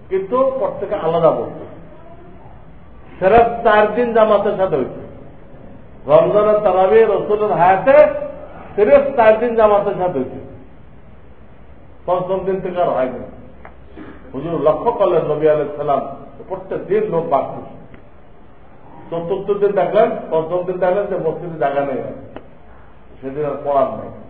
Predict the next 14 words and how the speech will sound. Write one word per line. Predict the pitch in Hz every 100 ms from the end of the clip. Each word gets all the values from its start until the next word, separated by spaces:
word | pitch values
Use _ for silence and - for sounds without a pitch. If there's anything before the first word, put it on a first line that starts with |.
| - - - - - -
উনি, | 139 156
উনি | - - 135 151 135
হুজরার | 135 143 165
মধ্যে | 156 156 156 147
ছিলেন, | 127 123 127 135
এতেকাফ | 151 160 151 151
করতেছিলেন, | 131 - 120 160 202 - - - -
বলতে, | 127 -
"বের | - 143 160 123
হন।" | 110 - - - - - - - - - - - - -
লোকেরা | 156 196
অনেক | 196 190 247 254
কাছাকাছি | 214 - 233 226 196
করছে, | 175 135 -